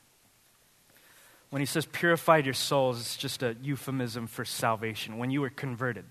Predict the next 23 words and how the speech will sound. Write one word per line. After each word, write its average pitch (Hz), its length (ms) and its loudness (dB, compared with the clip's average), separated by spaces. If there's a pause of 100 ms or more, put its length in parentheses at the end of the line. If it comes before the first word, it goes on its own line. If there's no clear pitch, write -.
(800)
And 143 100 -2
he 160 60 2
talks 180 280 6
about 139 200 6
how 180 280 6
you 175 140 4
were 139 80 0
converted. 107 500 -6
You 120 100 -2
were 135 160 0
converted 143 720 2
through 151 300 -2
an, 127 320 -2 (100)
an 135 200 0
obedience 160 680 -2
to 135 120 -10
the 127 80 -6
truth. 139 320 -4 (320)
In 156 100 4
other 190 160 8
words, 165 180 2
he's 156 120 -2
saying 151 300 0